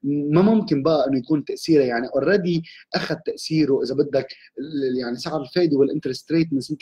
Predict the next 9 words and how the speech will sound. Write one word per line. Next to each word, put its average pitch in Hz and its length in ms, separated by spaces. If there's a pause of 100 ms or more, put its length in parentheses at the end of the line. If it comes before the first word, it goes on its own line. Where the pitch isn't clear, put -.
ألفين 151 180
وخمستاش 139 600
على 131 100
وقت 135 380
أو 113 120
على 123 120
أيام 135 380
بن 143 220
برنانكي، 131 640